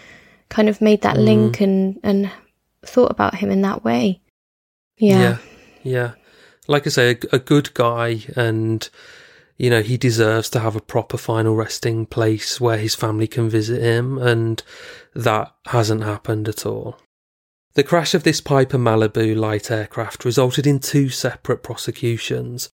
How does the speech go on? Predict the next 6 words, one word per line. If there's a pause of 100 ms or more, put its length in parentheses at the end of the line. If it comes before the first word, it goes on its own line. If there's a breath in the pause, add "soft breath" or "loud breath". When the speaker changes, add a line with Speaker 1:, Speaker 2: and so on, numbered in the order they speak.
Speaker 2:
and
for
two
very (160)
different
reasons.